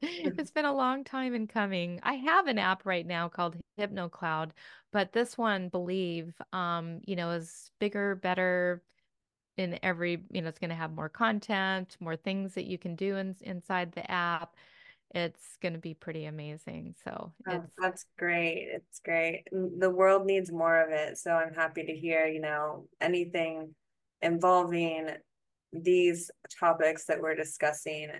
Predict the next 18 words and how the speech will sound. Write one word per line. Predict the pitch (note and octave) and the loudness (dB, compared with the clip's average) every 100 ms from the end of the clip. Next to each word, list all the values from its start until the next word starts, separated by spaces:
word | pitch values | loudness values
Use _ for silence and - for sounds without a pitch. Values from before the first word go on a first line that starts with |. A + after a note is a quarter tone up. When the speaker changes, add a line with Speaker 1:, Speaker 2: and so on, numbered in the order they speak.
| E3 | -8
Speaker 2:
needs | E3 D#3 D#3+ | -6 -6 -6
to | - | -10
be | D#3+ D3+ | -8 -4
out | - - - | -2 -2 -4
there | - G#3 F#3+ | -2 -2 -2
more | - - F#3 | -6 -4 -4
for | F3+ E3+ | -4 -4
more | F3 F3 | -4 -4
people | F3 E3+ E3+ | -6 -10 -10
to | F#3+ F3+ | -10 -6
hear. | F3 G#3 G3+ _ _ _ _ _ | -2 -2 -4 _ _ _ _ _
Speaker 1:
Yeah. | E3 D#3 D3 C#3+ | -10 -8 -4 -2
Speaker 2:
My | E3 - _ _ - | -2 -4 _ _ 4
final | F#3 F#3+ G#3+ G#3+ - | 6 8 6 4 -2
question | A3 F#3+ F#3 F#3 F3+ | -2 -2 0 -4 -6
for | F3+ | -2
you | F3 F3+ - | 0 0 2
is, | F3+ D#3 E3+ A3 | 4 6 6 4